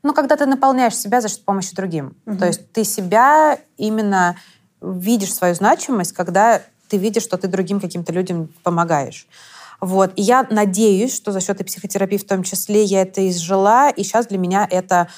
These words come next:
Speaker 1: в хорошем смысле профессиональное, качественное, а, призвание. Я себя не считаю активисткой.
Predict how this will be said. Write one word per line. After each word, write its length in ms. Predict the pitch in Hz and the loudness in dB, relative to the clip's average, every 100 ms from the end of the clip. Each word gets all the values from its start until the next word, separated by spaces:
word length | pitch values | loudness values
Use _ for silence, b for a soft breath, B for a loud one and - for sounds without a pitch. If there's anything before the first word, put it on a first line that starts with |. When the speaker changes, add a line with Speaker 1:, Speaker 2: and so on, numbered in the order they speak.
| B | B
Speaker 1:
в 40 | - | -4
хорошем 400 | - 247 240 202 | 0 2 0 -4
смысле 320 | - 247 240 | -2 -2 -2
профессиональное, 800 | 233 175 - - 185 208 240 190 | -4 -4 -4 -2 2 2 2 0
качественное, 880 | 185 180 - - - 175 170 170 170 b b b - | 0 -2 -2 -10 -6 -4 -2 -2 -6 b b b -2
а, 160 | 175 | 0
призвание. 640 | 170 185 175 165 147 139 131 | 0 -2 0 0 0 -6 -8
Я 180 | 165 185 | -2 -2
себя 220 | 180 185 | 0 -2
не 140 | 185 180 | 0 -2
считаю 240 | - 165 | -2 -2
активисткой. 600 | 160 - 156 151 - 147 | -2 -4 -6 -6 -12 -12